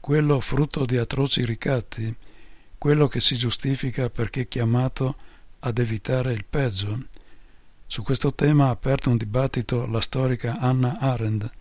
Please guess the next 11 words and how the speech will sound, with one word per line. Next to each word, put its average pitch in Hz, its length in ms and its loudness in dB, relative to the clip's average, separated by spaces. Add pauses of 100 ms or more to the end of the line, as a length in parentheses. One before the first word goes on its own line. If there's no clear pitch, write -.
(720)
quando 147 340 4
ha 127 60 4
duramente 131 680 4
stigmatizzato 123 1120 0 (400)
il 113 200 -2
collaborazionismo 131 1300 4 (580)
dei 120 200 0
consigli 123 580 4
degli 113 240 0
ebrei, 117 500 2 (360)
Judenrat, 117 680 0